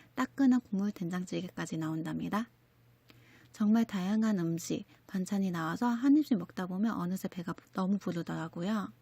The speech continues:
그래도 후식을 빠뜨리면 안 되니까 매실 슬러시도 먹어줬어요.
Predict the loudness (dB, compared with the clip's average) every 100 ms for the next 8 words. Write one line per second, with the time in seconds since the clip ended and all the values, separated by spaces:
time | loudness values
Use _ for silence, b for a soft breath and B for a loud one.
0 | _ B B B B -6 -4 -2 -2 0
1 | 2 2 2 -4 0 2 2 -2 -4 -4
2 | -4 0 0 0 -2 0 -2 -4 -4 -4
3 | -4 -6 -6 -6 -6 -6 -6 -8 -8